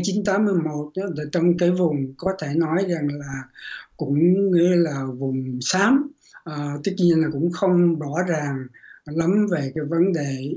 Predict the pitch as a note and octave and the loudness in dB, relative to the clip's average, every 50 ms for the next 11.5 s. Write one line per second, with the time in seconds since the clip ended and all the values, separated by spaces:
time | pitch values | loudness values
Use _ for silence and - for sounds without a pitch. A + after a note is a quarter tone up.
0 | - - D#3+ D3 D3 D#3+ E3+ D3+ C#3+ C#3+ C#3 C3 C3 C3 C3 C3+ C3 B2 - - | -8 -8 -8 -8 -8 -8 -6 -6 -4 -4 -4 -4 -6 -6 -6 -6 -6 -6 -10 -14
1 | - - - - _ _ - D3+ C3+ B2+ C3+ C3 C3 B2 - _ - F3 E3+ D#3+ | -20 -20 -20 -20 _ _ -8 -6 -4 -4 -4 -4 -4 -6 -6 _ 2 2 2 4
2 | D3+ C#3+ C#3+ C#3 - C#3+ C#3+ - - D#3+ C#3+ C3+ C3+ C#3+ D3 D3 C#3 C#3 F3+ F3+ | 2 2 0 0 0 -2 -4 -4 -2 -2 -2 -2 -2 -4 -6 -4 -2 2 2 4
3 | F3 D#3+ D3 D3 - _ _ _ _ _ - - - _ _ - C#3 D#3+ D#3 D#3+ | 4 2 0 -2 -8 _ _ _ _ _ -20 -20 -20 _ _ -8 -4 -2 -2 0
4 | D#3 D#3+ E3+ F3 E3 D#3+ D#3+ D#3 E3 E3+ F3+ F3 D#3 C#3+ - F#3 F3+ F3 F3 F#3 | 2 2 4 4 4 2 2 0 0 0 0 -2 -4 -4 0 2 2 2 4 2
5 | G3+ G#3 G#3+ - A#3 - - - _ _ _ _ _ _ - F3+ F3 F#3+ F#3+ F#3 | 0 0 -2 -4 -8 -12 -12 -14 _ _ _ _ _ _ -14 -8 -4 0 0 2
6 | G3 G3 F3+ F#3 - F#3+ F3+ F3+ F3+ F3 F3 F#3+ F3 E3+ - G3 G3+ G3+ - - | 2 0 0 0 0 0 2 2 2 2 2 0 0 0 0 0 -2 -2 -2 -6
7 | D#3 C#3+ C3+ C3+ - - C4 B3 B3 - - A3 G#3 G#3+ G#3+ F#3+ D#3+ C#3 C3+ - | -8 -6 -6 -8 -6 -2 -2 -2 -2 0 0 2 2 2 0 -2 -6 -6 -6 -4
8 | - E3 F#3 A3+ - - E3+ D#3+ E3 D#3+ D#3 - _ _ _ _ _ - - C#3+ | -2 -2 -2 -2 -2 -2 0 0 0 -2 -4 -6 _ _ _ _ _ -12 -8 -4
9 | C#3+ D3+ F3+ F#3 F#3+ A3 D4 E4 - - _ _ _ _ _ _ - G3+ E3+ F3 | 0 2 4 4 4 4 2 0 -2 -6 _ _ _ _ _ _ -4 -2 0 0
10 | G3+ F#3+ - - - - A#3+ A3 G#3 - - G#3 G#3 - A#3 - - F#3 E3 D#3 | 0 -2 -2 -4 -2 0 2 4 4 4 4 2 2 0 -4 -2 0 0 0 2
11 | D#3 D3+ D#3 D#3 D3 C#3+ D3+ - D3+ C#3 | 0 -2 -2 -2 0 -2 -2 -2 -4 -6